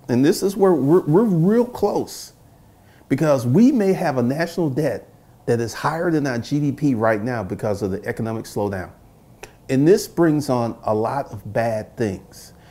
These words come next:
And also the Fed, no one talks about the Fed. The Fed is doing monkey double backflips all over the economy.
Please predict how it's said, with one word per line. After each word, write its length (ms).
And 120
also 680
the 100
Fed, 640
no 100
one 160
talks 300
about 240
the 80
Fed. 360
The 80
Fed 320
is 100
doing 300
monkey 300
double 300
backflips 720
all 220
over 140
the 100
economy. 580